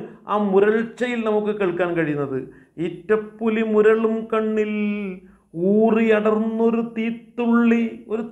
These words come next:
തീത്തുള്ളി, താപം എന്നുള്ളത് ചൂട് എന്നും ദുഃഖം എന്നും അർത്ഥമുണ്ട്.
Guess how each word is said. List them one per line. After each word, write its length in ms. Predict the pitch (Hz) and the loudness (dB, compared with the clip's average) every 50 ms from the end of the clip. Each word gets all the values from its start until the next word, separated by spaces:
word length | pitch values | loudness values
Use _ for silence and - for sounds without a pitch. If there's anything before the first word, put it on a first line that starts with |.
| - | -10
തീത്തുള്ളി, 720 | 214 214 233 226 - - - - 262 262 262 262 240 214 - - - - - - - _ _ _ _ _ _ _ _ _ _ _ _ _ _ _ _ _ _ _ _ - | -10 -8 -8 -8 -10 -12 -12 -8 -6 -4 0 2 2 2 2 0 -6 -12 -16 -20 -20 _ _ _ _ _ _ _ _ _ _ _ _ _ _ _ _ _ _ _ _ -6
താപം 460 | 165 165 175 190 214 208 214 226 190 - - - - - - - - _ - | -4 0 2 2 4 6 6 4 4 2 -4 -10 -14 -18 -20 -20 -20 _ -16
എന്നുള്ളത് 340 | 190 196 202 214 214 220 220 220 220 214 | -12 -10 -8 -6 -4 -4 -4 -6 -8 -10
ചൂട് 320 | - 202 208 220 214 220 240 240 | -8 -6 -4 -4 -2 -2 -2 0
എന്നും 220 | 233 233 240 233 214 - 220 | 0 -2 -2 -2 -4 -4 -4
ദുഃഖം 280 | 220 - - 247 247 240 | -4 -2 0 0 0 2
എന്നും 120 | 226 196 | 2 2
അർത്ഥമുണ്ട്. 360 | 175 - - 147 139 123 123 | 0 0 -4 -6 -8 -8 -12